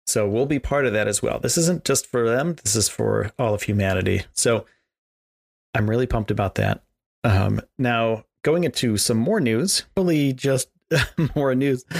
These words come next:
but this is kind of, it's kind of, uh, in a weird way, hilarious, but also in a really sad state that nasa is going to, uh, investigate SpaceX's safety culture,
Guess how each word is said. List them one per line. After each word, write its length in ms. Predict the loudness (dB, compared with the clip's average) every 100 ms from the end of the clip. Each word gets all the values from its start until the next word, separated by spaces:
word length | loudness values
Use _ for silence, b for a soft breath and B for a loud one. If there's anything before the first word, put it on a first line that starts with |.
| -4 -4 B -6 0
but 280 | 0 0
this 180 | -2 0
is 140 | -2 0
kind 220 | 0 2
of, 260 | 0 -2 _ -2
it's 200 | -2 0
kind 260 | -2 0 0
of, 260 | 0 -4 _ _ _ _ _ _ _ _ _ _ -2
uh, 380 | 0 2 0 0
in 120 | 0
a 80 | 0
weird 280 | 0 0 0
way, 480 | 0 2 0 -4 _ _ _ _ _ _ -2
hilarious, 680 | 0 0 -4 -6 -2 -2 -4 _ _ B B _
but 100 | -2
also 340 | 0 0 0 2
in 80 |
a 60 | 0
really 300 | 2 0 -2
sad 360 | -2 0 0 0
state 400 | -2 -2 -2 -6 _ _ _ _ _ -6
that 420 | 0 2 2 -2
nasa 500 | -2 0 0 0 0
is 180 | 0 0
going 320 | 0 2 0
to, 360 | -2 0 0 -4 _
uh, 60 | B B B B
investigate 580 | -2 0 0 0 0 -2
SpaceX's 760 | -4 -2 0 0 -2 -2 -2 0
safety 360 | 0 0 -2 -2
culture, 540 | -2 0 0 0